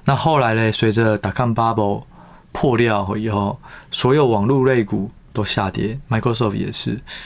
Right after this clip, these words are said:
那 Microsoft 它花了超过十年的时间，它的股价才又爬到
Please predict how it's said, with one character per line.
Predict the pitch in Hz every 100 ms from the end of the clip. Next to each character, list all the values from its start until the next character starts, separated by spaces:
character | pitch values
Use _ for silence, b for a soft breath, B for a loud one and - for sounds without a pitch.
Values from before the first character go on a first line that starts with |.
| B -
那 | 120
Microsoft | 110 139 147 156 143 160 110 101 101 B B B B -
它 | 120
花 | - - 123 120 120
了 | 110
超 | - - 113
过 | 127 117
十 | - - 117 135
年 | 151
的 | 123
时 | 117 -
间， | 117 135 131 135 B B B B B - - -
它 | -
的 | 127
股 | - 98
价 | 123
才 | 120 -
又 | 101 110
爬 | - - 92
到 | 95 104 101